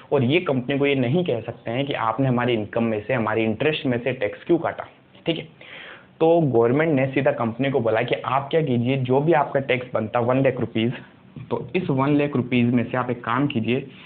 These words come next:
suppose कीजिए हमारी टीडीएस की rate जो है तीस परसेंट है। ठीक है,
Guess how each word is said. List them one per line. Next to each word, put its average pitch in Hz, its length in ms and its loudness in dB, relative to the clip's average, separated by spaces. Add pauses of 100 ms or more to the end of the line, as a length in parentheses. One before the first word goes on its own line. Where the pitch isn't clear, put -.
(280)
suppose 202 360 0
कीजिए 127 240 2
हमारी 123 320 2
टीडीएस 131 440 0
की 131 100 0
rate 113 200 2
जो 123 140 0
है 123 60 0
तीस 120 340 0
परसेंट 107 360 -6
है। - 100 -12 (840)
ठीक 160 120 -6
है, 185 120 -6